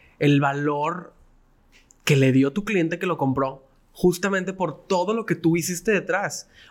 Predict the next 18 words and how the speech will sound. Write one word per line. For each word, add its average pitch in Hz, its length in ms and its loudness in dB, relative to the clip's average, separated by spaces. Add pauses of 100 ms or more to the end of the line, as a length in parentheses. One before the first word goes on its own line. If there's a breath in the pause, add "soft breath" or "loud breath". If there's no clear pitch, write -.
O 143 60 -4
sea, 147 240 -2
todo 190 240 2
lo 240 100 0
que 226 80 -2
tú 202 180 -2
pensaste, 202 560 -4
el 170 60 -4
significado 165 500 -2
que 202 80 -4
le 185 140 4
diste, 165 320 0
cómo 190 320 -2 (340 loud breath)
en 180 220 2
tu 185 140 2
mente 180 400 0
lo, 214 320 -2
lo 165 520 0